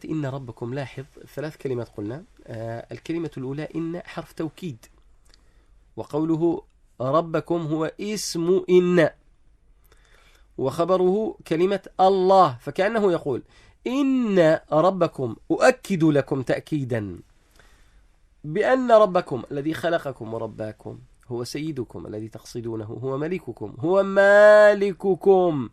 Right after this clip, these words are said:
الذي لا يمكن أن تخرجوا عن ملكه. ما اسمه؟ الله.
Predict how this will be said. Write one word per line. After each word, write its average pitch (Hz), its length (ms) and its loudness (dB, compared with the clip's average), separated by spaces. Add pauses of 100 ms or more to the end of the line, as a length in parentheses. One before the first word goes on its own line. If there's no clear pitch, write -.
(400)
الذي 190 500 0
لا 196 120 4
يمكن 190 500 2
أن 180 160 0
تخرجوا 190 600 2
عن 214 340 2
ملكه. 214 640 -2 (560)
ما 131 120 -4
اسمه؟ 202 460 0 (540)
الله. 165 640 6